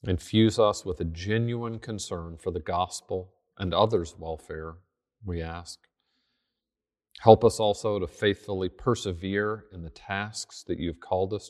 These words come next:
to, to complete the work of Christ, to serve his people. Forgive us, we pray, for times we have simply made plans on our own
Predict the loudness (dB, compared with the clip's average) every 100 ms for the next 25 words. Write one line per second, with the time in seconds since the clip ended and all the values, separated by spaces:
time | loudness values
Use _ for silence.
0 | -12 -12 -10 -12 -10 -10 -12 -2 0 0
1 | -2 _ _ _ _ _ 2 8 6 6
2 | -6 -10 -8 -4 -4 -4 -8 -8 0 2
3 | 2 -2 -10 -12 -10 -12 -8 -10 -10 _
4 | _ _ _ _ _ _ _ _ _ _
5 | _ -8 6 8 8 6 4 0 -4 -8
6 | -8 -2 0 0 -4 -8 -6 -4 -4 -8
7 | -10 -8 -4 -4 -6 -10 -10 -6 -4 -2
8 | -2 -4 -6 -6 -6 -8 -8 -6 -4 -4
9 | -6